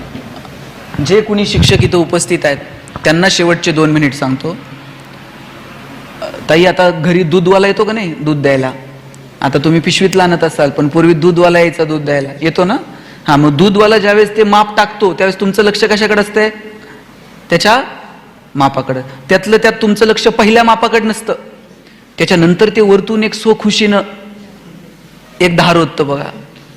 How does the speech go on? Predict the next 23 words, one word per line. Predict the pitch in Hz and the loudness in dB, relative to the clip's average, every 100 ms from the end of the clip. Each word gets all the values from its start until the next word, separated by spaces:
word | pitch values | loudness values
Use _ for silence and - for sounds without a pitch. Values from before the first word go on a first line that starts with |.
| - | -4
आपलं | 165 - 185 | -2 2 2
लक्ष | 175 - | 2 0
त्या | 170 170 | -2 0
धारेकडे | 160 151 139 139 | 0 -2 -6 -8
असतंय. | 143 131 - - - - - - - | -10 -12 -16 -20 -20 -20 -20 -10 0
पहिलं | 185 196 | 2 4
माप | 226 226 220 | 4 2 2
तर | 240 | 0
त्याच्या | 226 233 | 2 2
बापाला | 214 208 240 | 2 2 4
ओतावं | 240 240 | 4 2
लागणार | 233 226 226 | 0 0 -2
आहे | 226 | -2
पैशाच्या | 220 208 214 208 | -2 -2 -2 -4
बदल्यात, | 202 190 190 196 - - - - - | -4 -4 -6 -10 -20 -20 -20 -18 -4
पण | 160 | 0
नंतर | 156 190 208 - | 4 4 4 2
ते | - | 2
वरतून | 294 240 247 311 285 | 0 2 0 0 0
एक | 226 | -2
फुकटची | 220 190 214 220 | -2 0 0 0
धार | 180 | -4
टाकतं | 156 143 - | -6 -10 -12